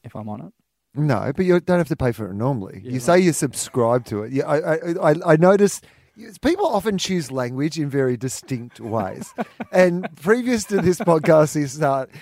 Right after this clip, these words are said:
Speaker 2: the pos-, podcast starting, you said, "Uh, it's okay, mate. I subscribe to the podcast." And what I realised that in that
Speaker 1: I
Speaker 2: was an
Speaker 1: thought that meant I
Speaker 2: implicit
Speaker 1: bought it.
Speaker 2: No, subscribe means that you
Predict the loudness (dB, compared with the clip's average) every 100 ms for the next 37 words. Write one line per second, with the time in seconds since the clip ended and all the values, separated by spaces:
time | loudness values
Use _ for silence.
0 | -20 -4 0 0 -2 -4 -2 0 -2 -2
1 | -2 0 -4 -4 -4 -4 -6 -8 _ _
2 | -16 -16 -14 -4 -2 -2 -6 -6 -10 _
3 | 0 0 -6 -6 0 0 0 -6 -4 -2
4 | -2 -4 -8 -14 -18 -6 0 4 6 6
5 | 4 2 6 4 2 -6 _ -20 _ 0
6 | 0 -2 -2 0 2 2 2 0 0 2
7 | 2 2 2 4 4 0 -4 -10 -12 -16
8 | _ -4 0 2 0 -2 -2 -2 2 6
9 | 6 6 2 2 -2 -10 _ -4 -4 0
10 | -2 -2